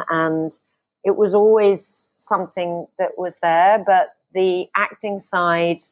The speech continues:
just had more traction because I was so lucky in that, uh, after,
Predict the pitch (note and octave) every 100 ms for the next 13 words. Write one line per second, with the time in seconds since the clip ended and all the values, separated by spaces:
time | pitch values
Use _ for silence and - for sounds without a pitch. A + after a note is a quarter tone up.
0 | _ - F#3+ F3 - _ - _ _ _
1 | _ _ _ - - F#3+ F3 F3 F3 A#3
2 | - - - E3 E3 F3 F#3+ F3+ F3+ F#3
3 | F3+ - E3 F3 F#3+ - F#3 E3 F3 F3
4 | F3+ F3 F3+ F3 _ _ - F3+ F3 F3
5 | - F#3+ F#3+ - F3+ F3